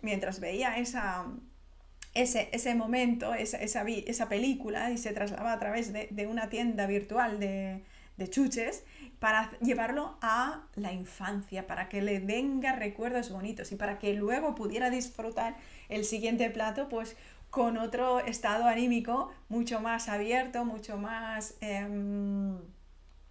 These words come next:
añoranza, con esa infancia traída aquí y que, pues, le llevara una experiencia también inolvidable.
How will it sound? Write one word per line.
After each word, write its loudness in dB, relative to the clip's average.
añoranza, 0
con 0
esa -2
infancia 2
traída 4
aquí 2
y -4
que, 0
pues, 0
le 4
llevara 2
una 0
experiencia -4
también -4
inolvidable. -6